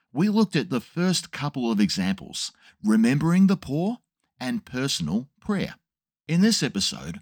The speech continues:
we will look at some additional thoughts from Jesus on the subject of prayer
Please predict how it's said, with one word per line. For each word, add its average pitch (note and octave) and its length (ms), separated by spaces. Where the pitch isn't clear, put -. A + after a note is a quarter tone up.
we D3 160
will F3 160
look F3 180
at D3+ 80
some C#3 240
additional F3+ 520
thoughts D3 340
from A#2+ 260
Jesus B2 580
on G#2+ 140
the G#2 80
subject G2+ 460
of - 120
prayer F3 340